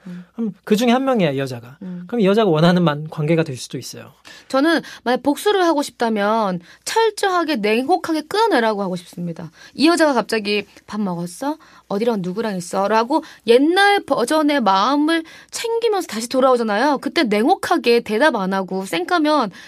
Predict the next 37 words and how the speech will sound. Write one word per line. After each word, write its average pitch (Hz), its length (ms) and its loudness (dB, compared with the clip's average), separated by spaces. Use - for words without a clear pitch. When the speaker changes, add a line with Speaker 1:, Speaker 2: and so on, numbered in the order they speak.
Speaker 1:
그쪽에서 254 540 -2
"어? 370 120 2
왜 220 120 2
이러지?" 285 380 0
궁금해질 277 480 -2
거예요. 190 500 -2
아니에요? 196 420 -4
안 214 160 0
궁금해지더라도 311 680 0
Speaker 2:
복수가 208 960 2
될 170 120 2
수가 180 160 2
없는 143 200 -2
게 170 260 4
Speaker 1:
어. 180 240 -4
Speaker 2:
그 - 120 2
여자가 170 340 4
그렇게 165 260 -2
하-, 285 120 -4
그 - 100 2
여자 196 260 6
입장에서는 170 680 2
Speaker 1:
어. 170 140 -8
Speaker 2:
그 - 80 -4
남자가 196 320 4
그렇게 170 280 -4
하든 254 240 0
말든 165 400 -2
신경도 294 420 -14
안 139 60 -12
써요. - 220 -16
Speaker 1:
아, - 60 4
그래, 403 240 6
그러면 466 280 4
그냥 415 200 2
내, 311 160 4
그러니까 370 480 -4